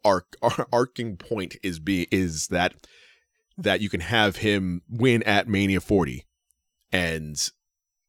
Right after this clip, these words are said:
nobody would blink an eye. It would be the, probably be the right thing to do. And he is the biggest name in the company besides Reigns. You've, you've said, you've said otherwise in the past. You've hit, you have R-, Rollins.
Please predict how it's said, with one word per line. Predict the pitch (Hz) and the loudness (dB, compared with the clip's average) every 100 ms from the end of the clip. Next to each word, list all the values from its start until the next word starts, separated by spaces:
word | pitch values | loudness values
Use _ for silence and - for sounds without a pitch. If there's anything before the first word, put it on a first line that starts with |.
| _ - | _ -6
nobody | 101 90 90 | -4 -2 -2
would | 87 | -4
blink | 76 85 | -4 -6
an | 82 | -4
eye. | 76 71 | -6 -4
It | 80 | -4
would | 76 | -4
be | 82 | -8
the, | 78 80 80 _ 87 | -8 -10 -12 _ -4
probably | 101 95 | -2 -2
be | 92 | -4
the | 87 | -4
right | 87 85 | -4 -4
thing | 92 | -4
to | 87 | -4
do. | 78 76 - - _ _ _ - | -4 -6 -8 -18 _ _ _ -4
And | 95 87 87 80 - _ - | -2 -2 -4 -6 -12 _ -8
he | 90 107 | -6 -4
is | 101 101 82 | -2 -4 -4
the | 92 98 | -4 -4
biggest | 78 104 90 - | -2 -2 -2 -2
name | 92 90 | -2 -2
in | 85 | -4
the | |
company | 92 80 80 | -6 -6 -6
besides | 71 85 73 | -8 -8 -8
Reigns. | 69 64 - - _ _ _ _ | -12 -14 -16 -18 _ _ _ _
You've, | 92 92 85 | -6 -6 -4
you've | 95 85 | -4 0
said, | 90 85 | 0 0
you've | 110 117 | 2 4
said | 127 110 | 4 4
otherwise | 104 104 98 | 4 2 0
in | 95 | -2
the | |
past. | 90 98 95 - | -2 0 -2 -4
You've | 82 | -6
hit, | 90 - | -6 -4
you | 90 | -4
have | 82 98 | -4 -8
R-, | - | -4
Rollins. | 104 95 95 90 | -2 0 -2 -6